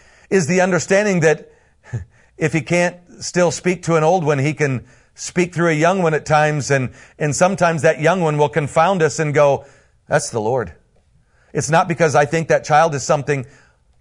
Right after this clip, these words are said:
but the word that came out of that child, I recognize that something agrees in here, and it's also a confirming voice, and therefore this is the way of God.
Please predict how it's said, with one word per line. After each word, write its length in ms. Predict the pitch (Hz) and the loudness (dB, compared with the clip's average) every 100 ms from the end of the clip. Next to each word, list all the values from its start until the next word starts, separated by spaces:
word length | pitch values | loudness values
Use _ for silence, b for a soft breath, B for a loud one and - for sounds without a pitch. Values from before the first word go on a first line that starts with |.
| _ _ | _ _
but 160 | 123 147 | -4 -2
the 80 | |
word 300 | 147 151 185 | 0 2 2
that 80 | 147 | 0
came 240 | - 160 156 | -4 -2 2
out 120 | 175 | 2
of 80 | 160 | 2
that 180 | 143 | 0
child, 280 | - 151 147 | 2 2 4
I 80 | 143 | 4
recognize 680 | 139 170 170 139 139 139 127 | 4 2 0 -2 0 0 -2
that 100 | 143 | -4
something 400 | - 175 170 156 | -2 -2 -2 -2
agrees 400 | 143 143 170 139 | -2 -2 -2 -2
in 160 | 151 131 | -4 -4
here, 340 | 147 165 143 B B | -2 0 -2 B B
and 160 | - 156 | -2 -2
it's 140 | 139 | 0
also 320 | 160 170 175 156 | 2 2 2 0
a 60 | |
confirming 640 | - 143 127 165 185 156 | 0 -4 -2 -2 0 -2
voice, 420 | 139 156 170 131 - b | -2 2 2 0 -8 b
and 180 | - 151 | -4 0
therefore 380 | 143 156 - 143 | 0 0 0 -2
this 240 | 127 147 | -2 -4
is 140 | 143 120 | -6 -4
the 80 | 127 | -2
way 180 | 123 | 0
of 120 | 120 98 | -2 -2
God. 340 | 127 127 104 | -2 -2 -4